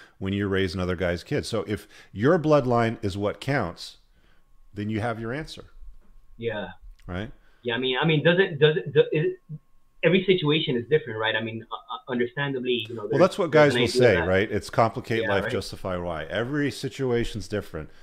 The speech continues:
Speaker 1: She's worth seven figures. She's got loads of real estate. She's willing to take the tattoos off. She's totally in my frame. She's sweet. She, da, da, da. How long you been dating her for?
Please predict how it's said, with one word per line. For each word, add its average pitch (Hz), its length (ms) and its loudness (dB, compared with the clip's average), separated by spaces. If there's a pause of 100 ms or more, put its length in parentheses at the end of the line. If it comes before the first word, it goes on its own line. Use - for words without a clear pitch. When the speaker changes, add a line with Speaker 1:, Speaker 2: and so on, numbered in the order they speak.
(180)
Speaker 1:
She's 123 340 -6
worth 139 200 -4
seven 117 340 -2
figures. 87 380 -4
She's 120 260 -6
got 139 260 2
loads 120 260 0
of 107 100 -8
real 101 160 -2
estate. 78 360 -12
She's 131 300 -4
willing 139 320 2
to 127 80 -2
take 117 260 -6
the 113 60 -12
tattoos 101 600 -8
off. 78 200 -6 (340)
She's 156 380 -2
totally 131 400 2
in 117 140 0
my 113 160 -2
frame. 90 400 -4
She's 143 400 -4
sweet. 95 420 -8
She, 143 120 -8
da, 165 60 -4
da, 131 240 -8
da. 120 60 -8 (300)
How 143 100 -2
long 156 180 2
you 151 60 0
been 135 100 -4
dating 120 240 -2
her 98 80 -8
for? - 240 -12